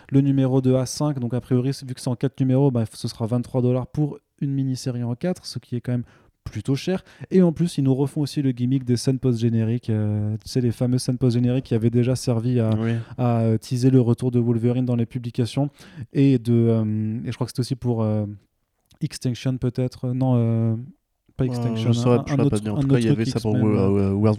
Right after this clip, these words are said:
Speaker 2: Where's Wolverine, effectivement, euh. Qui était
Speaker 1: Et,
Speaker 2: pas un moment
Speaker 1: euh,
Speaker 2: fameux de
Speaker 1: et
Speaker 2: l'histoire
Speaker 1: alors
Speaker 2: de
Speaker 1: des, des
Speaker 2: Marvel.
Speaker 1: scènes qui, non seulement, enfin, le procédé un petit peu, toujours un petit peu, euh, ridicule parce qu'ils appellent ça des post-credit scenes,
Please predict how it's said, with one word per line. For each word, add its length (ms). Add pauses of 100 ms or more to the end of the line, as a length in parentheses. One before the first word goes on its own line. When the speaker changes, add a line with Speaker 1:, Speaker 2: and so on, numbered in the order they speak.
(120)
Speaker 2:
Where's 280
Wolverine, 460
effectivement, 600
euh. 60 (1000)
Qui 80
était 40
Speaker 1:
Et, 40
Speaker 2:
pas 60
un 40
moment 100 (180)
Speaker 1:
euh, 120
Speaker 2:
fameux 200
de 40
Speaker 1:
et 40
Speaker 2:
l'histoire 180
Speaker 1:
alors 140
Speaker 2:
de 40
Speaker 1:
des, 60
des 20
Speaker 2:
Marvel. 160
Speaker 1:
scènes 240
qui, 180
non 320
seulement, 260
enfin, 160
le 100
procédé 360
un 60
petit 140
peu, 180
toujours 300
un 60
petit 140
peu, 120
euh, 600
ridicule 460
parce 160
qu'ils 160
appellent 180
ça 180
des 280
post-credit 560
scenes, 360